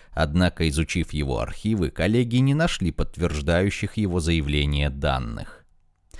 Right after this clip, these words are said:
Про использование психоактивных веществ в лечении психологической травмы затем забыли до двухтысячного года,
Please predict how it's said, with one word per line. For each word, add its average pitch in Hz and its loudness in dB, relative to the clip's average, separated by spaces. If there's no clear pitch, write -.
Про 95 2
использование 143 2
психоактивных 104 0
веществ 90 0
в 85 -2
лечении 87 2
психологической 82 -2
травмы 87 0
затем 143 0
забыли 113 2
до 104 2
двухтысячного 95 0
года, 117 0